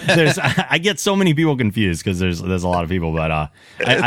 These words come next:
Speaker 1: I,
Speaker 2: all good.
Speaker 1: I, yeah. Um, but I've heard a lot of people say that they heard us on Nerdist because,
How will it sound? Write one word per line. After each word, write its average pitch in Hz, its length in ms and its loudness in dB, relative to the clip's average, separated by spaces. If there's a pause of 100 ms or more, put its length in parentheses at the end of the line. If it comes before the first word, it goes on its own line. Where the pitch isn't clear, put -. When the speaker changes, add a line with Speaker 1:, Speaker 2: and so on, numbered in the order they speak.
Speaker 1:
I, - 20 4
Speaker 2:
all 170 100 2
good. 123 280 -2
Speaker 1:
I, - 40 -4
yeah. 82 260 0
Um, 110 320 2 (420)
but 117 280 0 (180)
I've 120 340 0
heard 139 160 0
a - 40 0
lot 123 180 0
of 117 60 -2
people 123 200 0
say 104 640 0
that 92 540 0
they 92 160 0
heard 98 200 -2
us 92 140 -4
on 90 180 0
Nerdist 95 480 -2
because, 85 640 -2